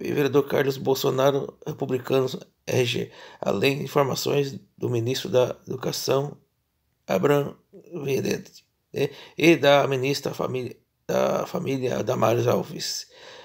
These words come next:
E a divulgação foram feita pelo Twitter e também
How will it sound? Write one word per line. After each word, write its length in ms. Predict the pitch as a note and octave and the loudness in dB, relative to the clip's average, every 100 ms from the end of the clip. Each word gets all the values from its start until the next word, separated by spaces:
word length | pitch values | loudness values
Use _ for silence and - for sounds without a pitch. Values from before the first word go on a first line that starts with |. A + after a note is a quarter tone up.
| - - _ _ _ - | -20 -20 _ _ _ -2
E 80 | |
a 80 | C3+ | 0
divulgação 540 | C3+ C3+ C3 B2 D3+ D3 | 2 4 4 6 4 4
foram 380 | D3 D3 D3 C3+ | 2 2 2 0
feita 340 | C3+ C#3+ C#3+ | -2 -2 -2
pelo 380 | C3+ C#3+ C#3 - _ - | 0 2 0 -2 _ -8
Twitter 560 | A#2+ D#3+ - A#2 - _ _ _ | -4 -2 -2 -4 -6 _ _ _
e 120 | - | -4
também 500 | - - B2+ C3+ | -2 0 0 0